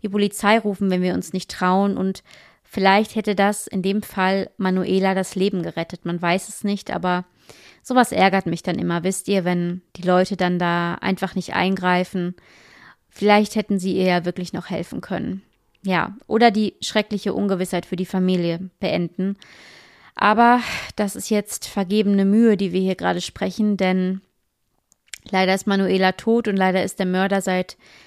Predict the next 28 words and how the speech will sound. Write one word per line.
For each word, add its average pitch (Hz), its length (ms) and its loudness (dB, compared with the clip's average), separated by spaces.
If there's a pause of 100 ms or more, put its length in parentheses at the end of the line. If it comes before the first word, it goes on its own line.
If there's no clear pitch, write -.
(120)
etlichen 202 500 0
Jahrzehnten 196 880 -2
nicht 196 220 -4
gefunden 185 480 -2
worden. 180 420 -2 (100)
Ich 214 200 -6
hoffe, 196 200 -2
dass 185 200 -4
sich 185 100 -6
das 185 180 -4
noch 180 140 -2
ändert 190 340 -2
mit 175 140 -4
diesem 180 240 -4
neuen 180 300 0
Hinweis 185 600 0 (520)
oder 190 180 2
vielleicht 185 380 0
der 190 100 -2
Fall 190 260 0
irgendwann 185 360 0
noch 180 120 0
mal 185 160 0
mehr 185 220 2
in 180 80 0
die 175 120 0
Öffentlichkeit 175 760 -4
kommt. 175 460 -8